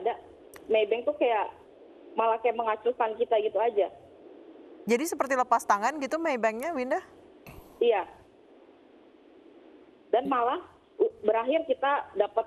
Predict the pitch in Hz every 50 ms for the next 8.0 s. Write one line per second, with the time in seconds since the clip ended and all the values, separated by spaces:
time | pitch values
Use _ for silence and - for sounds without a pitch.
0 | - - - 220 226 - - - 220 220 220 - 254 269 277 269 254 247 240 233
1 | 226 220 202 - - 240 220 247 277 302 - - - - _ _ _ - - -
2 | - - - - - - - - - - - 302 339 277 - 247 240 233 247 -
3 | - 247 226 226 226 - 233 233 254 - - 247 226 240 294 302 214 170 165 -
4 | - - - - - - - - - - 190 214 202 262 302 311 415 - - -
5 | - 208 226 233 233 233 247 269 277 - 480 508 - - 285 285 294 285 269 254
6 | 262 - - 269 - - - - 254 302 370 403 403 - - - - - - -
7 | - - - - - - 247 233 214 226 226 226 220 214 214 214 214 214 208 -